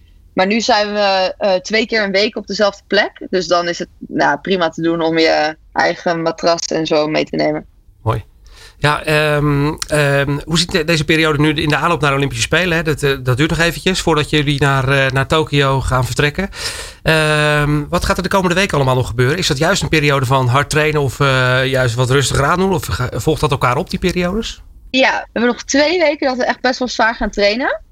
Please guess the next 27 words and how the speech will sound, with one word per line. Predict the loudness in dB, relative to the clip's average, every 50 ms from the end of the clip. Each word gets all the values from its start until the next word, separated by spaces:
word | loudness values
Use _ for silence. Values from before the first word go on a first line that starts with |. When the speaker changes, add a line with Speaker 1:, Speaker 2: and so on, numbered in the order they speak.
| -20 _
Speaker 1:
Dan | -4 -2 -2 -2
ga | 0 0 0 0 0
ik | 0
nog | 0 -2 -2 -4 -4 -4
naar | 0 2 2 2 2 2 2 0 0 -2 -6 -10 _ -20 -20 -14 -8
Rome | -6 0 0 2 2 2 -2 -4 -6 -4
voor | -2 0 0 2 2 0 -2 0 -2
een | -2 0 2
laatste | 2 2 0 0 -2 -6 -8 -4
wedstrijd | -2 -2 -2 -2 -2 -4 -4 -4
voor | -6 -6 -4
de | -4
Spelen. | -4 -2 -2 -2 0 0 0 -2 -2 -4 -8 _ -20 _ _ _ _ -8
Dan | -2 0 0 0 0 -2 -10 -16 _ -16 -6
kom | -4 -2 -2 -2
ik | 0
weer | 0 0 0 0 0
thuis. | 2 2 4 4 2 0 -2 -2 -4
Dan | -4 -4
hebben | -2 -2 -2
we | -2 -2
nog, | -4 -6 -8 -14 -12 _
nog | -2 -2 0 2
één | 2 0 2 2
week | 0 -2 -2 -4
zwaar | -2 0 0 0 0 -2
trainen. | -2 -2 -2 -2 -2 -2 -4 -6 -6